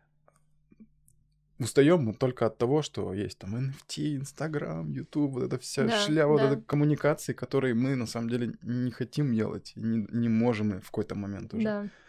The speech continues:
Speaker 1: У меня просто случилось так, что я радость перестал испытывать от своего творчества.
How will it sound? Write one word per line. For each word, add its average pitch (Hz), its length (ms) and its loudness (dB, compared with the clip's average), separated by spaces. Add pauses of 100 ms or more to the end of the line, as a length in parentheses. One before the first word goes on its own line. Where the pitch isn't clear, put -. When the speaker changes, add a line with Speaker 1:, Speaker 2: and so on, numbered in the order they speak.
(400)
Speaker 1:
У - 40 -2
меня 139 220 6
просто - 380 -4
случилось 135 320 -4
так, 147 160 -2
что - 160 -2
я 127 160 8
радость 135 340 2
перестал 104 440 -4
испытывать - 540 -10
от - 80 -20
своего 101 640 -4 (280)
творчества. - 640 -6